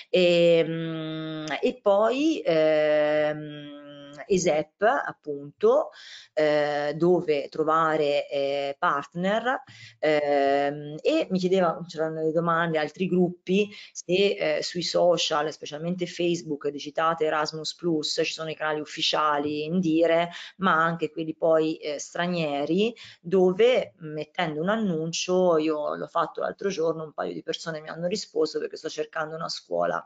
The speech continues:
appunto per il nuovo progetto Cammini, e quindi può essere utile anche quello. Io per ora i miei partner sia per il ca duecentoventinove che per l'accreditamento li ho trovati con l'exit twinning, quindi adesso la prossima settimana mi metterò su esep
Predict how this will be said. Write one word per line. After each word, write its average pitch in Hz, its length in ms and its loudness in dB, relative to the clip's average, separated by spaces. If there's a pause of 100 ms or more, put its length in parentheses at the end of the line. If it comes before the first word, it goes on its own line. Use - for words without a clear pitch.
(200)
appunto 170 440 -2
per 165 140 -8
il 175 80 -4
nuovo 170 200 0
progetto 160 400 -4
Cammini, 156 640 -12 (640)
e 170 880 6
quindi 180 280 -2
può 160 120 -2
essere 160 600 2
utile 180 300 0
anche 165 180 -2
quello. 156 300 4
Io 233 200 2
per 196 180 2
ora 220 260 4
i 175 60 -4
miei 156 180 -4
partner 160 380 -4
sia 165 240 -2
per 156 120 -4
il 156 120 -6
ca 160 160 -2
duecentoventinove 156 840 -4
che 151 140 -6
per 151 140 -10
l'accreditamento 170 640 -2
li 147 80 -4
ho 151 60 -2
trovati 156 560 -2
con 170 140 -10
l'exit 190 440 -6
twinning, 156 520 0 (320)
quindi 151 200 -6
adesso 160 340 -2
la - 60 -8
prossima 160 260 -4
settimana 165 320 -2
mi 151 60 -8
metterò 160 340 -2
su 165 160 -4
esep 160 560 0